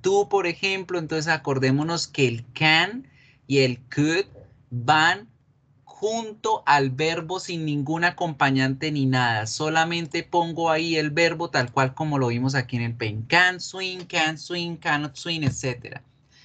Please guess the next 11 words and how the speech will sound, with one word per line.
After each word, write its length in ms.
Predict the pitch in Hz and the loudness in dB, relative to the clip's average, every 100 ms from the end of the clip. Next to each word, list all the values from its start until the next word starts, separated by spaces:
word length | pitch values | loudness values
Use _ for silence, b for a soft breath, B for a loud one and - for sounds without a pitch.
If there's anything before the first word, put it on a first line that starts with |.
| b | b
Lo 220 | 143 156 143 | -2 0 2
mismo 500 | 175 220 185 165 143 | -2 -4 -4 -4 0
va 120 | 143 | 0
a 40 | |
ocurrir, 440 | 151 165 156 160 156 | 0 -6 -4 -6 -6
chicos, 580 | - 139 139 156 - b b b _ | -4 -4 -4 -6 -8 b b b _
con 280 | 165 160 165 | 2 2 2
el 220 | 165 165 - | -4 -6 -4
could. 340 | 254 233 135 - - _ _ _ _ _ _ _ _ | 2 2 2 -6 -14 _ _ _ _ _ _ _ _
El 300 | 139 135 131 127 | 0 2 0 -4
could 360 | - 220 262 | -4 -4 -4